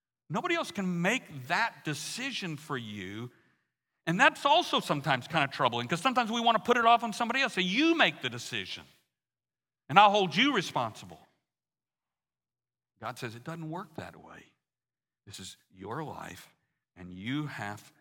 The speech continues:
to decide. It's a decision each of us has to make, to, to recognize Jesus as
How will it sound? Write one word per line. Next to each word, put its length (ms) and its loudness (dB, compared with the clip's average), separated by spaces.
to 80 -12
decide. 760 -10
It's 120 -18
a 40 -14
decision 540 -12
each 180 -8
of 80 -10
us 120 -12
has 240 -12
to 80 -20
make, 180 -18
to, 100 -14
to 80 -16
recognize 560 -8
Jesus 480 -12
as 320 -8